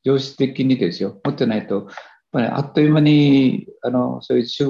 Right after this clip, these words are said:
国や北朝鮮のような覇権国家が襲ってくる。で、襲ってきたら必ずそこに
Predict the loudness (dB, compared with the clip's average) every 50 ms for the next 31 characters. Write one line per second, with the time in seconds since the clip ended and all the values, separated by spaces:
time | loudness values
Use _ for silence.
0 | 0 0 0 0 0 0 2 2 2 2 2 0 -4 -8 -10 -8 -6 -6 -6 -8
1 | -6 -4 -4 -4 -2 -4 -6 -4 -4 -4 -2 -2 -2 0 0 0 -2 -2 -4 -6
2 | _ _ _ _ _ _ _ -14 -4 0 0 2 2 0 -2 -4 -6 -4 -4 -6
3 | -6 -6 -4 -6 -6 -6 -4 -8 -8 -4 -2 -2 0 0 -2 -4 -10 _ _ _
4 | _ _ _ _ _ -4 -4 -4 -2 -2 -2 -2 -2 -2 -2 -2 -4 -6 -6 -6
5 | -4 -2 -2 -2 -2 -2 -4 -4 -4 -4 -4 -2 -2 -4 -4 -8